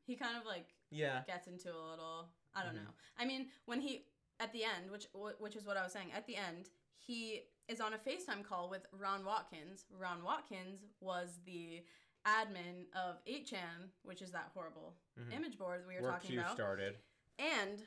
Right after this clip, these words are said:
Speaker 1: Ron Watkins reveals to the producer, I guess you could say,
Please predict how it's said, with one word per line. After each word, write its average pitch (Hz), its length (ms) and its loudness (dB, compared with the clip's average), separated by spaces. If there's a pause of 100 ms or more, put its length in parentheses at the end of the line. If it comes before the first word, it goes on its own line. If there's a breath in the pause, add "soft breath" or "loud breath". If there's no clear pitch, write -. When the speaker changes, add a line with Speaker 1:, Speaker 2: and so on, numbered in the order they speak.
(120)
Speaker 1:
Ron 214 340 6
Watkins 247 640 0 (140)
reveals 254 640 -2 (160)
to 240 400 -4 (460)
the 214 440 -8 (520)
producer, 226 680 -4 (480)
I 196 80 -6
guess 180 180 -6
you 190 60 -10
could 190 100 -10
say, 180 260 0